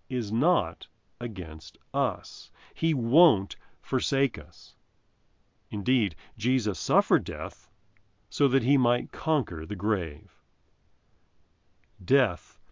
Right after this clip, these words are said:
is a defeated enemy, forced to serve us.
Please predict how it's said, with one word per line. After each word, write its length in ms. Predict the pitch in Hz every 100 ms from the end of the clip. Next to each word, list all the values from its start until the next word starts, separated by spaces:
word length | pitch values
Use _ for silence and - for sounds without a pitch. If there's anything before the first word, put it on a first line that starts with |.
| _ -
is 140 | 113
a 140 | 113 104
defeated 480 | 107 - 135 135
enemy, 420 | 127 165 104 87 - - - - - _
forced 600 | - 170 113 90 - - -
to 100 | -
serve 360 | - 143 131 101
us. 360 | 95 95 -